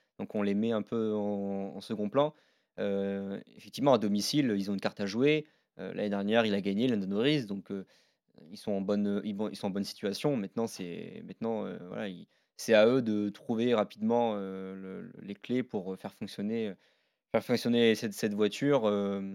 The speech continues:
et puis oui, c'est sûr qu'à, à domicile, euh,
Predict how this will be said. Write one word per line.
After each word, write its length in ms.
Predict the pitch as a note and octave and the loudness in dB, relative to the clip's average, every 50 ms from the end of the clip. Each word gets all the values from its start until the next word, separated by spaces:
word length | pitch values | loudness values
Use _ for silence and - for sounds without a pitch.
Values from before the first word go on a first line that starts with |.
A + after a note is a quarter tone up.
| - - | -12 -12
et 80 | - A2 | -12 -12
puis 300 | - - - G#2+ G2 G2+ | -12 -8 -6 -4 -2 0
oui, 280 | G#2 C3 D3+ C3+ A2 G2 | 0 0 0 0 0 -4
c'est 160 | - - F#2+ | -6 -10 -10
sûr 200 | - - B2 - | -6 -6 -4 0
qu'à, 140 | - G#2+ - | 0 2 4
à 100 | - A#2 | 6 6
domicile, 580 | A2+ B2+ B2+ B2+ B2 A#2 - - D#3+ D#3+ D#3 C#3 | 6 6 4 4 2 2 0 0 2 4 4 6
euh, 180 | A#2 G#2+ G2+ | 4 4 0